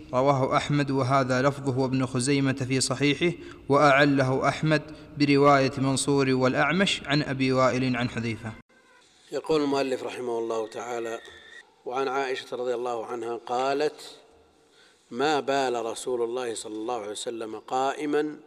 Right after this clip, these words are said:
Speaker 2: منذ أنزل عليه القرآن، منذ أنزل عليه القرآن.'" هذا النفي من عائشة رضي الله عنها، "ما بال رسول الله صلى الله عليه وسلم قائما منذ أنزل عليه القرآن"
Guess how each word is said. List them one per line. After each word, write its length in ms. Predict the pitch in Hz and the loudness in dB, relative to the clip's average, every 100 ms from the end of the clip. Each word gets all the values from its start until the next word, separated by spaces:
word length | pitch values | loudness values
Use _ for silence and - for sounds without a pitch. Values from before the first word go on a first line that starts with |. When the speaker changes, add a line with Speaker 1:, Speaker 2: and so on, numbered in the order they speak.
| - - _ _ _ _ _ - | -20 -20 _ _ _ _ _ -4
Speaker 2:
منذ 400 | 135 143 120 117 | 0 0 -2 -4
أنزل 340 | 135 139 120 113 | -2 -2 -2 -2
عليه 360 | 110 123 110 | -4 -4 -4
القرآن، 440 | 107 - 104 104 90 _ _ _ _ _ _ _ _ _ _ _ - - | -8 -14 -16 -16 -18 _ _ _ _ _ _ _ _ _ _ _ -20 -10
منذ 300 | 127 123 113 113 | -4 -4 -4 -6
أنزل 360 | 127 120 120 117 | -6 -4 -4 -6
عليه 720 | 113 113 110 120 107 123 131 - | -8 -8 -6 -6 -8 -12 -14 -12
القرآن.'" 520 | 127 - 123 - 104 87 _ _ _ _ _ _ _ - | -12 -8 -8 -8 -12 -16 _ _ _ _ _ _ _ -10
هذا 340 | 139 165 165 | -2 0 2
النفي 380 | 156 160 170 151 | 2 0 -2 -2
من 140 | 131 | -4
عائشة 460 | 120 139 127 120 127 | 0 0 0 -4 -6
رضي 140 | 117 | -4
الله 320 | 113 117 107 107 | -4 -6 -10 -10
عنها، 420 | 123 110 117 113 - - _ _ _ _ - | -10 -8 -10 -12 -16 -20 _ _ _ _ -12
"ما 340 | 113 135 143 | -4 0 0
بال 480 | 127 151 147 131 120 | 2 2 2 2 -2
رسول 400 | 113 - 135 120 | -4 -4 -2 -2
الله 300 | 120 131 123 | -4 -4 -6
صلى 140 | - 110 | -8 -10
الله 100 | 107 | -8
عليه 260 | 127 117 110 | -8 -8 -8
وسلم 20 | |
قائما 520 | 110 127 127 123 123 | -8 -4 -4 -2 -4
منذ 540 | 117 127 147 143 120 120 | -6 -2 -2 -2 -4 -6
أنزل 340 | 139 131 117 110 | -6 -4 -4 -6
عليه 280 | 113 117 | -6 -8
القرآن" 540 | 107 - 113 127 127 | -10 -14 -12 -10 -10